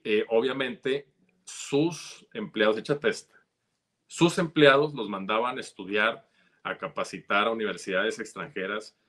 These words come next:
con millones de pesos, porque eso vale millones de pesos,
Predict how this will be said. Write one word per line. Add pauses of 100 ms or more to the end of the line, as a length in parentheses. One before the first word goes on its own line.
(340)
con
millones
de
pesos,
porque
eso
vale
millones
de
pesos,